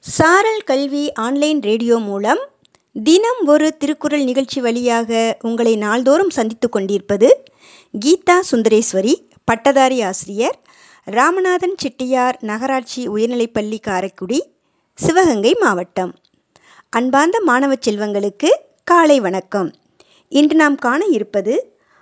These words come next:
அதிகாரம் இருபத்தி நான்கு, புகழ். குறள் எண் இருநூத்தி முப்பத்தி ஒன்று. "ஈதல் இசைபட வாழ்தல் அது அல்லது ஊதியம் இல்லை உயிர்க்கு."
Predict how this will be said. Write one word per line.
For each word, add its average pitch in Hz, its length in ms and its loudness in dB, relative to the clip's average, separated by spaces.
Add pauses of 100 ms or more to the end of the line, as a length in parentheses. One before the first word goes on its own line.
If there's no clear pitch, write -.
(120)
அதிகாரம் 359 680 0
இருபத்தி 247 440 -4
நான்கு, 208 600 -6 (600)
புகழ். 208 420 -4 (760)
குறள் 466 400 4
எண் 269 440 0 (100)
இருநூத்தி 311 460 2
முப்பத்தி 233 500 -4
ஒன்று. 190 540 -8 (920)
"ஈதல் 415 560 0
இசைபட 294 500 2
வாழ்தல் 208 680 -2
அது 240 300 2
அல்லது 202 680 -2
ஊதியம் 320 540 0
இல்லை 214 520 -4
உயிர்க்கு." 202 720 -8